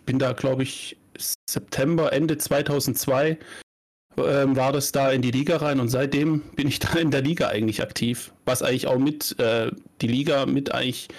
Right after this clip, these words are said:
klar, die älteste und eigentlich auch... Ähm, zeitweise die einzige deutsche, ähm, Ovalliga war, die halt Rennen anbietet. Ja, und dann hat es halt angefangen mit nesca drei.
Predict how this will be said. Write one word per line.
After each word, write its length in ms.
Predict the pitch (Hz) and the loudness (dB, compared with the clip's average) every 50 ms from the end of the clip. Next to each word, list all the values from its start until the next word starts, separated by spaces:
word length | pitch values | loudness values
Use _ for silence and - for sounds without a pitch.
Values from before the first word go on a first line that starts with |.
| - - - - - _ - | -16 -16 -18 -18 -20 _ -14
klar, 260 | - - 135 143 139 | -6 0 2 2 2
die 120 | 131 104 | 2 0
älteste 600 | - 117 135 165 202 196 196 - - 190 175 175 | 0 0 0 2 0 0 -2 0 0 0 0 2
und 180 | - 147 147 147 | 2 2 2 2
eigentlich 220 | 143 139 135 - | 2 0 0 2
auch... 340 | - 131 131 127 - - - - | 2 2 0 0 -4 -8 -2 0
Ähm, 600 | 131 123 127 123 120 123 123 120 120 117 - - - - _ - _ - - - | 2 2 2 2 2 2 0 0 0 0 -2 -4 -6 -12 _ -20 _ -14 -8 -4
zeitweise 440 | - 131 135 131 143 135 131 120 | -2 0 0 2 2 2 2 2
die 140 | 123 131 - | -2 -2 -2
einzige 460 | - 139 180 196 196 - 113 113 110 | 0 0 2 2 0 0 0 0 -2
deutsche, 600 | 107 - 117 113 113 117 - 123 110 107 107 - - | 0 0 0 0 0 0 -2 -2 0 0 -2 -2 0
ähm, 300 | - 107 107 107 110 104 | 0 0 2 2 2 0
Ovalliga 540 | - 110 110 123 135 139 127 117 113 120 110 | 0 0 2 2 2 2 2 2 0 0 0
war, 140 | 113 110 107 | 0 0 0
die 160 | 101 120 - | 0 0 0
halt 240 | 127 127 127 123 - | 0 -2 -4 -2 -2
Rennen 220 | 139 151 147 131 | 0 2 2 2
anbietet. 520 | 101 107 104 101 123 113 101 - 113 - - _ - - _ _ _ _ _ _ _ _ _ _ _ _ _ - | 0 0 -2 0 0 -2 -2 -2 -6 -8 -12 _ -20 -20 _ _ _ _ _ _ _ _ _ _ _ _ _ -4
Ja, 180 | 127 117 117 113 - - | -2 -2 -2 -4 -4 -2
und 160 | 120 120 123 | 0 0 2
dann 180 | 127 127 135 127 | 2 2 2 2
hat 100 | 135 131 | 0 0
es 120 | 120 - | 0 0
halt 100 | 139 127 | 0 2
angefangen 320 | 135 151 151 - - 131 | 2 2 0 0 0 -2
mit 80 | 131 123 | 0 0
nesca 300 | 131 123 - - - 127 | 0 -2 -2 -2 -2 -4
drei. 580 | - - - 120 120 147 156 165 170 170 170 | -2 -2 -2 0 2 2 2 2 2 0 -2